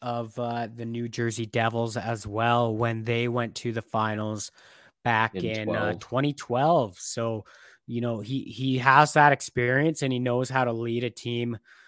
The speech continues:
Speaker 1: uh, through a deep playoff run. So, you know, when you have that on your resume, that is a,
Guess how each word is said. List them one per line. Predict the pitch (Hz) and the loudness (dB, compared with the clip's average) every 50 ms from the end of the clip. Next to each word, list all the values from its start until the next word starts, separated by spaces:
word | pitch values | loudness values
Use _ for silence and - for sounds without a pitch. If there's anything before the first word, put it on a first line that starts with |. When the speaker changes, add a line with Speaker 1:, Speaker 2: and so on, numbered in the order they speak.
| _ _ | _ _
Speaker 1:
uh, | - 123 117 117 117 117 | -8 -6 -4 -2 -2 -4
through | - - - - 139 139 135 135 135 131 | -6 -6 -4 0 2 4 6 6 6 4
a | 123 | 2
deep | 113 - 135 135 135 - | -2 -2 -4 -2 0 0
playoff | - - 127 127 127 127 120 113 - - | 0 2 4 4 6 6 6 4 2 0
run. | 120 113 110 104 104 | -4 -2 -2 -4 -4
So, | 101 - - 120 110 107 101 - - - _ _ _ _ | -6 -6 -4 -4 -4 -4 -6 -8 -14 -20 _ _ _ _
you | 113 107 107 | -12 -8 -6
know, | 139 117 110 - - - _ _ _ _ - | -4 -4 -6 -6 -10 -16 _ _ _ _ -2
when | 127 139 147 | 0 2 2
you | 147 139 | 4 6
have | 139 151 147 147 123 | 8 8 8 8 8
that | 131 131 131 135 | 8 8 8 8
on | 139 143 143 139 | 8 6 4 4
your | 143 135 | 2 2
resume, | 131 135 135 135 135 143 139 143 139 143 147 143 | 4 4 4 4 2 0 2 2 4 4 4 4
that | 131 127 123 120 | 4 2 2 2
is | 120 117 117 113 110 | 0 0 -2 -4 -4
a, | 120 117 117 113 110 104 101 98 | -4 -2 -2 -2 -4 -6 -8 -10